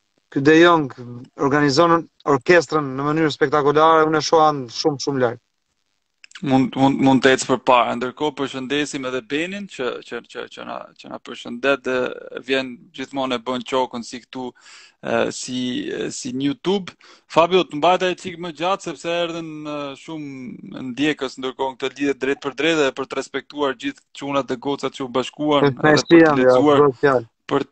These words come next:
Speaker 2: për t'i lexuar pyetjet kujdo që gjeti, gjeti kohën, ta ndaj ë, me ne. Unë të falenderoj që erdhe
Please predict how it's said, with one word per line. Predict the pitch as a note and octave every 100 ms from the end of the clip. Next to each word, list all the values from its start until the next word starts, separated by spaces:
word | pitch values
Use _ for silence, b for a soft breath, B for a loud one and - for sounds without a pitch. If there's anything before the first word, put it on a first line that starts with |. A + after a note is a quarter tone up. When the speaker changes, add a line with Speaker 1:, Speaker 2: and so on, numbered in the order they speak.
| -
Speaker 2:
për | C#3+ B2
t'i | C#3
lexuar | C#3 A#2+ D3+ C#3 -
pyetjet | D3 C#3+ C3+ -
kujdo | C3 A#2+ C#3+ C#3
që | - C#3 C3+ C3 B2+ A#2
gjeti, | C3+ C#3+ C3 B2+ A#2+
gjeti | C#3 C3+ C3
kohën, | - C#3+ C#3+ C3
ta | C3+ C3
ndaj | C#3 C#3+ C#3+ C#3 b b b -
ë, | C#3 C#3 C3+
me | C3+ C#3
ne. | D#3+ F#3+ G3+
Unë | F#3 F3+
të | -
falenderoj | F3 F3 F3+ G#3 G3
që | E3+ D#3
erdhe | D#3+ D#3